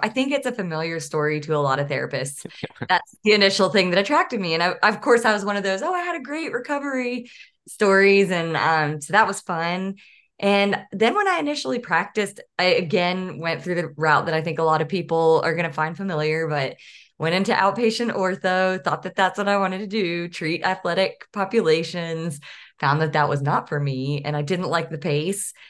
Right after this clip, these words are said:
Speaker 1: So I tried a bunch of other settings. I tried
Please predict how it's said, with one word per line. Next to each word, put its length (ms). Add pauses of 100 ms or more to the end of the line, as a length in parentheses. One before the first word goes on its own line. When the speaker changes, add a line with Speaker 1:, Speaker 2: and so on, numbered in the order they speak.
(140)
Speaker 1:
So 120
I 60
tried 240
a 20
bunch 200
of 80
other 200
settings. 580
I 80
tried 460